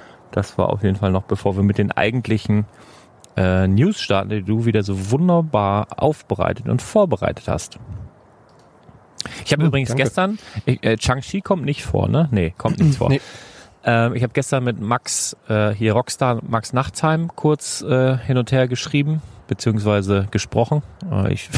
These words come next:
Speaker 1: <laughs> ich weiß nicht, ob die Leute auch so verrückt sind wie ich oder ob ich sie dazu animiere, ständig Sprachnachrichten hin und her zu schicken. Ich bin halt Podcaster, ich schicke immer Sprachnachrichten. Und haben wir halt gesprochen gestern und der kam grad aus dem Shang-Chi-Film
Speaker 2: Mhm.
Speaker 1: und sagte, er hat überhaupt nichts erwartet, also er ist da ohne Erwartung reingegangen.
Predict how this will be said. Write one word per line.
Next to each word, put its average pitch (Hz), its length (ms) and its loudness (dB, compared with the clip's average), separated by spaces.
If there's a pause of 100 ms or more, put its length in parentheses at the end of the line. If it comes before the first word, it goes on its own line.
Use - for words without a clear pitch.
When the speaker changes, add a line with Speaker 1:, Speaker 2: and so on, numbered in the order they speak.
(220)
Speaker 1:
<laughs> - 340 -18
ich - 80 -8
weiß 143 220 0
nicht, - 180 -2
ob 135 120 -4
die 131 100 2
Leute 123 320 2
auch 117 160 2
so - 140 -4
verrückt 170 260 0
sind 151 180 0
wie 151 60 -2
ich - 220 -2
oder - 180 2
ob - 140 -4
ich - 60 -8
sie 127 100 2
dazu 120 260 0
animiere, 120 420 2
ständig 117 360 0
Sprachnachrichten 110 600 -2
hin 107 140 2
und 104 140 2
her 104 100 2
zu - 100 -6
schicken. - 280 -2
Ich 117 100 -4
bin 110 160 0
halt 104 160 0
Podcaster, 101 460 -2
ich 104 100 0
schicke - 200 -2
immer 101 120 2
Sprachnachrichten. 107 880 -2 (680)
Und 104 100 -6
haben 113 140 2
wir 113 120 4 (140)
halt 117 240 0
gesprochen 117 500 0
gestern 120 280 0
und 120 100 0
der 117 80 2
kam 117 260 0
grad 110 200 0
aus 113 100 0
dem 110 160 2
Shang-Chi-Film - 1600 -2
Speaker 2:
Mhm. 123 160 0
Speaker 1:
und 127 140 2
sagte, 139 260 0
er 117 140 2
hat 131 160 -4
überhaupt 123 480 -2
nichts 143 440 2
erwartet, 123 560 -2
also - 160 -4
er 113 60 0
ist 135 140 -2
da - 40 0
ohne 143 260 0
Erwartung 135 420 0
reingegangen. 180 580 0